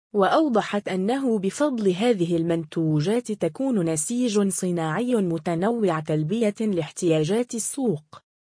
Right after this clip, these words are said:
كما أشارت أن القطب التكنولوجي بسيدي ثابت يقوم بدور هام في النهوض بالصناعات الصيدلية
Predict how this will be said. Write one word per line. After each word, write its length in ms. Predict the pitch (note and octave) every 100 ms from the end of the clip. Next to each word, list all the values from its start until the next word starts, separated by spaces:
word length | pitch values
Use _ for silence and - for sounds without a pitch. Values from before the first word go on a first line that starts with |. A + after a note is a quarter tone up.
| _ _ _
كما 420 | - C#4+ C4 A3+ A3
أشارت 540 | - D4+ D4+ G#3+ -
أن 220 | F3+ F3
القطب 460 | D#3+ D3+ C4+ - F#3+
التكنولوجي 760 | F3+ - A3+ B3+ C#4 F3+ D#3+ E3
بسيدي 760 | D#3+ E3+ D#3 D#3 B3 G#3 A3+
ثابت 500 | G3+ C4+ C4+ G#3 -
يقوم 440 | F#3 F3 D4 C4+ F#3
بدور 500 | E3+ D#3+ A#3+ A#3+ G#3+
هام 540 | F#3+ F#3+ A3+ G#3+ G3
في 140 | -
النهوض 460 | F3 E3+ D#3+ G#3 A3+
بالصناعات 1000 | E3 D3+ D3+ - F#3 E3+ D3+ F3 A3+ E3+
الصيدلية 840 | D3+ - D#3+ D#3+ D#3+ F#3+ B3 A3